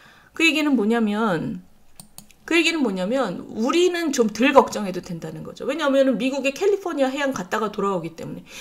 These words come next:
이 말이 맞지만 우리나라 국민들 입장에서는 "아, 그래서 캘리포니아 사람들도 걱정 안 하니까 우리도 안 해야지"라고 생각할 수는 없어요. 왜냐하면 우리 국민들은 굉장히 지금 민감합니다, 이 문제에 대해서.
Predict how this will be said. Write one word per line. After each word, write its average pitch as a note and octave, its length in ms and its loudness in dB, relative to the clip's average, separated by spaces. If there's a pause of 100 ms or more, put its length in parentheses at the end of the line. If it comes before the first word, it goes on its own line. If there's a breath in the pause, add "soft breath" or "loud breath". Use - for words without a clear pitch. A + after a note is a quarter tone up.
(100)
이 A3 100 2
말이 A#3+ 280 4
맞지만 A3 840 0 (320 loud breath)
우리나라 B3 680 2 (260)
국민들 C4 420 4
입장에서는 G3 800 -4 (220 loud breath)
"아, - 100 -2
그래서 D#4 260 -8
캘리포니아 F#4 640 -2
사람들도 C4 560 -4
걱정 A3 320 -4
안 F3+ 140 -6
하니까 A3 280 -4
우리도 A3 320 -4
안 F3 200 -2
해야지"라고 A3+ 520 0
생각할 F#4+ 340 -2
수는 A#3+ 220 -2
없어요. F3 460 -4
왜냐하면 B3+ 520 -2 (460 loud breath)
우리 C#4+ 180 2
국민들은 C4+ 680 0
굉장히 E4+ 640 0
지금 A3 380 -2
민감합니다, A3+ 720 0
이 E3 80 -10
문제에 E3 360 -6
대해서. - 380 -12